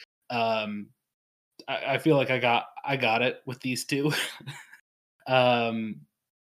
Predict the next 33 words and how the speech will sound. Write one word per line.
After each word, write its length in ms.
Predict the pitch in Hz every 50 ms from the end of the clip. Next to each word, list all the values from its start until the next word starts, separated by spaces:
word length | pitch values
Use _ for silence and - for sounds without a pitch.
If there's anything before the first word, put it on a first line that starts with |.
| _ _ _ _ _ -
but 600 | 127 127 123 143 135 131 131 131 127 107 - - -
I 120 | - 135
was 240 | 143 147 143 131 131 127 - -
very 200 | 151 143 151 151
surprised 460 | 147 - 143 - 147 147 147 143 -
by, 380 | - 127 123 123 123 120 117 113 - - - - - _ _ _ _ _ _ _ _ _ _ _ - - - - _
as 300 | - 139 135 127 120 - 139
you 140 | 147 147
kinda 260 | 139 - 139 131 127 127
mentioned, 400 | 127 127 120 - 127 123 117 113
it 100 | 123 127
wasn't 360 | 135 151 170 180 202 196 147
as 280 | 131 135 139 151 151
scary 420 | - - - 156 156 160 165 165 165
as 100 | 156 147
I 100 | 151 151
was 180 | 151 151 143
expecting. 680 | 151 151 - - - 156 151 151 - 180 170 175 185 170
It 120 | - 139 123
didn't 440 | 147 143 143 143 120 - - 107 123 127 127
really 500 | 127 127 123 135 143 147 147 147 147 143
hit 200 | 123 151 143 -
me 140 | 156 151
in 80 | 151 151
the 60 | 147
same 280 | 143 - 151 147 147 151
way. 340 | 151 147 151 156 160 165 151
And 120 | 139 139
then 140 | 143 135 139
you 100 | 139 139
mentioned, 380 | 139 139 131 123 127 127 127 123
you 80 | 123
know 340 | 123 123 120 113 110 107 -